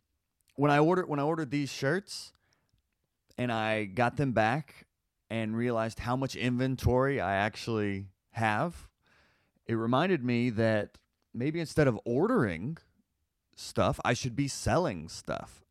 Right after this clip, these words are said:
Um, there is a big positive. I do have an online store, uh, on Teespring. It, Teespring's one I've used because you can,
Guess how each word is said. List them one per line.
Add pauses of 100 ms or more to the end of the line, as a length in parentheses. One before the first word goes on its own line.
(120)
Um, (300)
there
is
a
big
positive.
I
do
have
an
online
store, (1000)
uh,
on
Teespring. (880)
It,
Teespring's
one
I've
used
because
you
can,